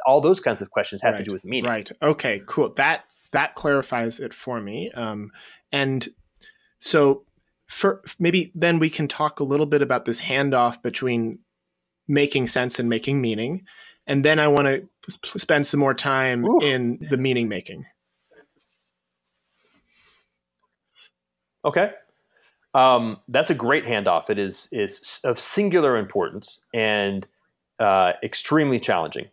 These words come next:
Speaker 1: You can think of it as, like, the white hot center
Speaker 2: Hmm.
Speaker 1: of consciousness. Um, because as, as, you know, I've been talking about it as if it goes from perception through to action, but in point of fact, of course, it also goes from action
Speaker 2: Yes.
Speaker 1: back to perception.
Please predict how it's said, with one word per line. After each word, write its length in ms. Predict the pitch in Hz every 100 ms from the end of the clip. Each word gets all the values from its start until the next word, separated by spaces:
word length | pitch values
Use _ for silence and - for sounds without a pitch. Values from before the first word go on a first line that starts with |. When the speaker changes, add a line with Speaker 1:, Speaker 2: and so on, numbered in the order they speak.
| -
Speaker 1:
You 80 |
can 100 | 101 101
think 120 | 113
of 80 | 107
it 40 |
as, 60 | 104
like, 160 | 98
the 60 | 101
white 360 | 95 104 117 -
hot 280 | 107 104 -
center 500 | - 117 131 82 -
Speaker 2:
Hmm. 60 | 95
Speaker 1:
of 160 | 95
consciousness. 580 | - 92 - - - - _ _ _ _ _ _ _ -
Um, 440 | 113 107 95 90 - _ _ _ _ _ _ _ _ _ _ _ _ _ _
because 520 | 120 117 139 120 107 120 -
as, 280 | 123 113 -
as, 200 | 123 107
you 800 | 107 - _ - - - 117 113 - - 117
know, 40 |
I've 200 | 123 123
been 120 | 131 117
talking 300 | 160 165 127
about 120 | 104
it 60 |
as 140 | 95 104
if 120 | 117
it 80 | 113
goes 260 | 110 107 98
from 260 | - 104
perception 800 | 95 - - 131 - - 107 95 - _ _ _
through 300 | - 117 123
to 100 | 110
action, 480 | 92 107 - 165 160 _
but 80 | 117
in 80 | 113
point 160 | 143
of 60 | 120
fact, 160 | 139 -
of 100 | -
course, 180 | 107
it 60 | 104
also 180 | 104 104
goes 120 | 107
from 120 | -
action 340 | - 110 95 98
Speaker 2:
Yes. 80 | 95
Speaker 1:
back 220 | 98 -
to 60 | 87
perception. 540 | - - 131 - -